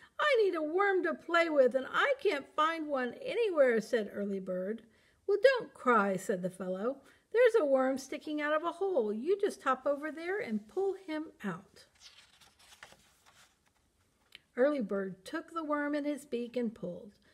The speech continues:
but the worm wouldn't come out. "You have to pull harder," said the funny fellow.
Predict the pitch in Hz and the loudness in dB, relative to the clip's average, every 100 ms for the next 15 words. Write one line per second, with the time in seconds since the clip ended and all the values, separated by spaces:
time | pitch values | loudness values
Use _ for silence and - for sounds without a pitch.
0 | _ _ 185 190 180 277 339 247 208 240 | _ _ -8 -6 0 0 0 0 -2 -2
1 | - 311 381 359 - - _ _ 220 165 | -4 -6 -2 -2 -4 -12 _ _ -4 -2
2 | 196 202 - 269 339 359 359 359 480 480 | -2 -4 -8 -6 -4 -2 0 2 4 4
3 | 320 262 - 220 196 196 214 196 175 - | 0 -2 -2 -2 -4 -6 -6 -6 -6 -8
4 | 185 185 202 285 | -12 -8 -8 -8